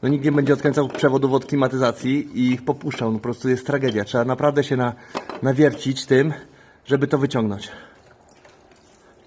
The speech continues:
Okej. Tu widać, którędy płyn uciekał, tutaj w środku. Nie wiem, czy widzicie.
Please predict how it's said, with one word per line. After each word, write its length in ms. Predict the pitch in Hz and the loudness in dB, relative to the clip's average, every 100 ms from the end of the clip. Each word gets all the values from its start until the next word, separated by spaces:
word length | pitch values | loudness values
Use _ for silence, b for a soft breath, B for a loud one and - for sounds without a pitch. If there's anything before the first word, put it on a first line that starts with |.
| _ _ _ _ _ _ _ _ _ _ - | _ _ _ _ _ _ _ _ _ _ -16
Okej. 380 | 120 117 127 147 B B B B _ b b b b b b b b b b b b b - - - | -14 -12 -12 -12 B B B B _ b b b b b b b b b b b b b -20 -20 -16
Tu 100 | 127 | -14
widać, 340 | 123 120 113 | -10 -10 -10
którędy 360 | - 123 120 113 | -10 -8 -8 -8
płyn 200 | 131 123 | -6 -6
uciekał, 420 | 113 117 113 123 | -8 -10 -10 -10
tutaj 240 | - 117 | -12 -12
w 40 | 110 | -12
środku. 320 | 113 - 131 131 - b b b b b _ _ _ _ _ _ | -14 -12 -12 -14 -20 b b b b b _ _ _ _ _ _
Nie 80 | 107 | -18
wiem, 80 | 107 | -18
czy 120 | 107 | -18
widzicie. 460 | 104 104 - 127 | -18 -18 -12 -12